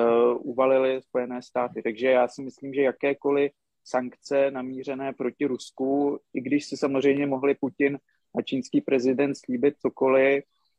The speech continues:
a říci cokoliv, tak, eh, budou těmi velkými čínskými státními ban-, bankami dodržovány a Čína bude navenek vystupovat tak, že,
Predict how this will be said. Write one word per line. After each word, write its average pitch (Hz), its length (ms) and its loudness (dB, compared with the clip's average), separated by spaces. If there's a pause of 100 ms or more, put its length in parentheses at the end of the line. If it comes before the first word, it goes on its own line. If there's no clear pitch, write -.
(100)
a 120 60 -2
říci 127 320 -2
cokoliv, 135 760 0
tak, 131 160 0 (180)
eh, 123 320 -2
budou 139 340 0
těmi 135 280 -6
velkými 131 420 -4
čínskými 131 480 -8
státními 131 420 0
ban-, 131 240 2
bankami 127 500 0 (380)
dodržovány 143 1040 2 (120)
a 127 60 -4
Čína 135 320 -4
bude 135 220 2
navenek 135 400 2
vystupovat 127 640 -2
tak, 120 220 0
že, 127 340 4